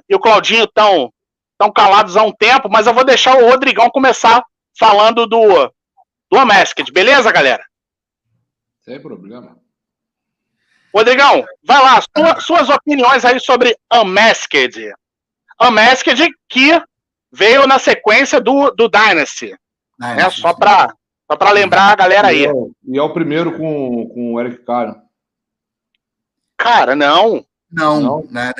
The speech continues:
Speaker 3: Aí,
Speaker 1: Não.
Speaker 3: aí quem, quem gravou esse disco foi o Anton Fig, né?
Speaker 2: Sim, não, mas já
Speaker 1: Isso.
Speaker 2: é, mas aí a
Speaker 3: Mas a
Speaker 2: caracterização
Speaker 3: turnê
Speaker 2: ali,
Speaker 3: já é o Eric Cara, é isso, a
Speaker 2: a turnê
Speaker 3: turnê.
Speaker 2: é o Eric Cara, entendeu?
Speaker 3: É.
Speaker 1: Isso.
Speaker 2: É.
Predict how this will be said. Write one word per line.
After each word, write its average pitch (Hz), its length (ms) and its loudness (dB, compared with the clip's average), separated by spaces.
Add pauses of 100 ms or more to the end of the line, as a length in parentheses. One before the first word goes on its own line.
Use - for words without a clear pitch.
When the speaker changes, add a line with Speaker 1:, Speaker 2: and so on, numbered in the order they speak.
(220)
Speaker 3:
Aí, 139 160 -4
Speaker 1:
Não. 156 380 0
Speaker 3:
aí 156 60 -2
quem, 196 180 -8
quem 196 180 -6
gravou 175 400 -6
esse 202 180 -8
disco 185 300 -14
foi 233 180 -6
o 233 120 -4
Anton 254 240 -8
Fig, 180 420 -10
né? 139 220 -10 (400)
Speaker 2:
Sim, 160 140 -2
não, 151 160 -2
mas 220 180 0
já 233 120 0
Speaker 1:
Isso. 226 100 -2
Speaker 2:
é, 208 340 -6
mas 127 200 -8
aí 131 60 -8
a 131 120 -8
Speaker 3:
Mas 156 60 -10
a 156 40 -18
Speaker 2:
caracterização 151 580 -8
Speaker 3:
turnê 185 340 -8
Speaker 2:
ali, 226 200 -4
Speaker 3:
já 233 180 -4
é 202 80 -6
o 214 140 -8
Eric 220 240 -10
Cara, 139 320 -6
é 143 80 -10
isso, 131 240 -10
a - 20 -8
Speaker 2:
a 120 60 -6
turnê 127 60 -8
Speaker 3:
turnê. 139 140 -4
Speaker 2:
é 165 100 -2
o 180 140 -4
Eric 175 180 -18
Cara, 143 420 -6
entendeu? 90 400 -20 (180)
Speaker 3:
É. 110 220 -16
Speaker 1:
Isso. 127 420 -8 (640)
Speaker 2:
É. 107 300 -12